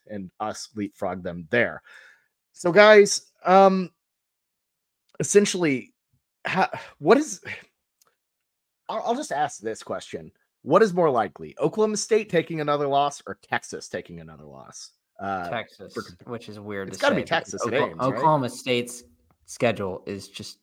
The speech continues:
Speaker 2: booty. They play Houston and B Y U. <laughs> Like,
Speaker 1: Yeah.
Speaker 2: like, I mean, I, I don't care if Oklahoma State looked that bad. I just can't get behind Houston or B Y U winning. And,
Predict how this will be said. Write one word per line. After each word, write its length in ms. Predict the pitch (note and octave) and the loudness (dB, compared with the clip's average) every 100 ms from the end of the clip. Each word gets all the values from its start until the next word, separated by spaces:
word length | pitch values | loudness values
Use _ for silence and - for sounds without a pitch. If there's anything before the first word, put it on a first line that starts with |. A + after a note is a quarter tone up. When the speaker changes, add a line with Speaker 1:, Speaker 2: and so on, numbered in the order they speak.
| _ - | _ -14
Speaker 2:
booty. 460 | A2 A2+ F#2+ E2+ - | -4 -2 -2 -8 -6
They 80 | A2 | -4
play 180 | - B2+ | -2 -2
Houston 580 | - - B2+ B2 A#2+ | -4 -2 -2 -2 -6
and 100 | G2 | -6
B 140 | F#2+ F#2+ | -4 -4
Y 180 | F2+ F#2 | -2 -4
U. 280 | F2+ E2+ - | -6 -10 -14
<laughs> 40 | _ _ _ - - | _ _ _ -2 4
Like, 280 | G#3+ - - | 4 2 -12
Speaker 1:
Yeah. 100 | G2+ - - | -12 -12 0
Speaker 2:
like, 240 | C#3+ D3+ - | 2 2 2
I 160 | A2 C#3+ | 2 4
mean, 460 | C#3+ C3+ B2+ A#2+ - - | 2 0 -2 -6 -8 0
I, 140 | A#2 - _ _ - - - | 2 0 _ _ -14 -12 -2
I 120 | D3 | 0
don't 240 | D3 - | 0 -4
care 260 | - C#3+ A#2+ | -4 0 2
if 80 | G2 | 0
Oklahoma 320 | A2 A2 G#2 | -6 -6 -6
State 200 | G#2 G2+ | -6 -8
looked 260 | D#2 G2+ _ | -6 -10 _
that 200 | G2+ F#2 | -6 -4
bad. 220 | F#2 F#2 | -4 -4
I 160 | - A#2 | -2 -2
just 280 | G#2+ G#2 - | -4 -12 -16
can't 380 | - A2 G2+ G#2 | -10 -8 -6 -6
get 160 | G2+ | -6
behind 460 | G#2 G2 G2 F#2+ - _ _ | -6 -4 -4 -6 -12 _ _
Houston 380 | - G2+ - G#2 | -12 -12 -12 -14
or 80 | F#2+ | -14
B 160 | F#2+ F#2 | -12 -10
Y 160 | F2+ | -8
U 340 | G2 F#2 - - | -8 -8 -10 -14
winning. 380 | E2+ E2+ - E2 - - _ | -12 -10 -10 -16 -18 -20 _
And, 320 | - G2 F#2 | -6 -4 -6